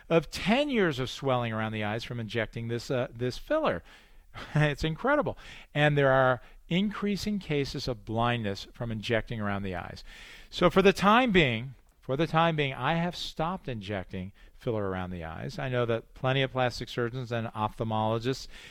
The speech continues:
and otolaryngologists and dermatologists are injecting around the eyes, but there is no question that it's a dangerous procedure. There just isn't. And so I've stopped doing it because I want to do uniformly safe procedures for my patients.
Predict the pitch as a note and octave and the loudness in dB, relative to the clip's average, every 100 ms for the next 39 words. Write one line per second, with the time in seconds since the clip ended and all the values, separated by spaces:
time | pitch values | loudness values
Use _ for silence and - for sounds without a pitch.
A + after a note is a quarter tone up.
0 | - - - D#3+ D3+ D#3 D3+ D3 C3+ C3 | -20 -6 6 6 6 8 8 8 6 2
1 | B2+ A#2+ A2+ A2+ B2 D3 D3+ C3+ C3+ C3+ | -2 -2 -2 -2 -4 -6 -2 0 2 0
2 | B2+ A#2+ A2+ A2 G#2 A2 B2 - D3 E3 | 0 -4 -4 -4 -4 -6 -10 -2 4 4
3 | G3+ E3+ C3 C3+ C3 B2 A2+ A2 G#2 F#2+ | 4 -2 0 0 0 -4 -6 -6 -6 -6
4 | F#2 A#2+ - - - - D#3 D#3+ F3 G3 | -6 -8 -14 -20 -20 -2 2 2 2 0
5 | F3+ G#3 G#3+ G3 F#3+ - - G#3 - - | 4 4 4 2 2 0 -4 -4 -2 -8
6 | F#2+ G2+ - B2 B2+ B2+ C#3+ A#2 G#2 G2+ | -10 -12 -4 -2 -2 -4 -4 -2 -4 -4
7 | G2+ F#2+ - G2+ - C3 G2 E2+ - - | -8 -10 -12 -10 -4 -4 -6 -12 -16 -8
8 | A#2+ G#2+ A#2+ A#2+ - G2 E2 D2+ - - | -8 -4 -4 -4 -8 -10 -10 -14 -20 -20
9 | - C3 - B2+ B2 A#2+ - A2 - G2+ | -6 -6 2 4 4 2 0 -2 -2 -8
10 | F2+ F2+ - - B2 D3+ E3+ D#3+ D#3+ D#3+ | -8 -8 -8 -6 -2 2 2 2 -2 -4
11 | C3+ C3+ C3 B2 B2+ F3 F3+ D#3+ C#3+ C3 | -4 0 0 0 0 2 2 0 0 -2
12 | A2 B2 A2+ A2+ - A#2 G#2 A2 - G2+ | 0 0 0 -4 -6 -6 -6 -8 -6 -6
13 | F#2 F2 F2+ - - - | -6 -4 -6 -8 -12 -18